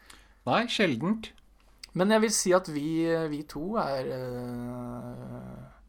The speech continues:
Speaker 2: vi går mot statistikken.
Speaker 1: Nei,
Speaker 2: Det er mitt,
Speaker 1: ja.
Speaker 2: det er mi-, det er mitt inntrykk i hvert fall. Jeg vet ikke,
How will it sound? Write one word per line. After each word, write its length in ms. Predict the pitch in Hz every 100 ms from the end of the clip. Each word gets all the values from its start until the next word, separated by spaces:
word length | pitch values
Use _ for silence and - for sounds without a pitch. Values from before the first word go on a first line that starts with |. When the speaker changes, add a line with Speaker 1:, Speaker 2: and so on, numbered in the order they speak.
| - - - _ - _ -
Speaker 2:
vi 260 | 156 156
går 220 | 156 151 151
mot 200 | 147 143
statistikken. 580 | - - 160 131 220 208 - - - - - - -
Speaker 1:
Nei, 280 | - 113 127
Speaker 2:
Det 100 | -
er 60 | 175
mitt, 120 | 185
Speaker 1:
ja. 60 | -
Speaker 2:
det 80 | 254
er 60 |
mi-, 80 | 226
det 80 | 214
er 120 | 254
mitt 220 | 214 -
inntrykk 320 | 185 151 220 277
i 40 |
hvert 100 | 226
fall. 120 | 170
Jeg 80 | 196
vet 140 | 180 165
ikke, 180 | 185